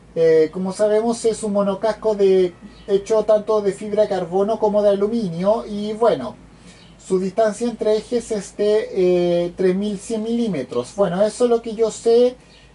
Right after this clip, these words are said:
Eh, esos son todos los datos técnicos respecto a este, a este modelo. Y bueno, acá pueden verlo. Bueno, podemos ver que el,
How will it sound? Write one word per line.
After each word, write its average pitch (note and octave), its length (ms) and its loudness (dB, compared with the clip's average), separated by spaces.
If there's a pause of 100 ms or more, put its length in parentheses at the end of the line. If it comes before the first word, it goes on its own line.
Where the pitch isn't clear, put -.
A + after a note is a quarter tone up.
(140)
Eh, F3+ 460 0 (200)
esos G#3 280 -6
son A3+ 200 -4
todos A3 240 2
los G#3+ 120 0
datos G#3+ 340 2
técnicos A3+ 480 0
respecto G#3+ 720 0
a F#3+ 160 2
este, G3+ 720 0 (300)
a F#3+ 80 4
este F3 180 0
modelo. G#3+ 440 4
Y B3+ 60 2
bueno, F3 380 2 (920)
acá G#3+ 280 2
pueden B3 340 4
verlo. G3+ 340 4
Bueno, D#3+ 260 4
podemos G#3+ 280 2
ver A3+ 140 2
que A#3 580 2
el, F3+ 560 4